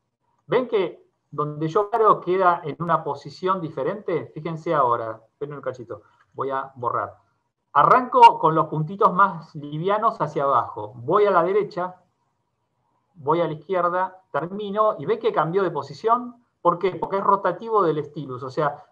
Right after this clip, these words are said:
a medida que yo voy girando a lo largo de la imagen, la punta de mi pincel va girando también,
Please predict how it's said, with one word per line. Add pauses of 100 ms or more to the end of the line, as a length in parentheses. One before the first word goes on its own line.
a
medida
que
yo
voy
girando (600)
a
lo
largo
de
la
imagen, (640)
la
punta
de
mi
pincel (140)
va
girando
también,